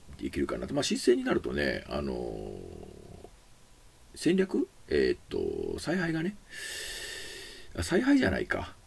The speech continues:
あの、戦術、えー、戦術がね、あの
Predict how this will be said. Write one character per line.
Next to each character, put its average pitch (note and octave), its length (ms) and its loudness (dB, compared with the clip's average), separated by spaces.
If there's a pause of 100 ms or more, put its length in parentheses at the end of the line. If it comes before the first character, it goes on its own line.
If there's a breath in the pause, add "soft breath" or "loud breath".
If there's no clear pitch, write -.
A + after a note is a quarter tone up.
あ D2 160 0
の、 C2+ 320 0
戦 E3+ 240 0
術、 D#3+ 200 2
え E2+ 180 10
ー、 D#2+ 40 6
戦 D#3+ 220 -2
術 D#3+ 200 0
が D3 120 0
ね、 G#3+ 160 -2 (300)
あ D#2+ 100 0
の A1 880 -4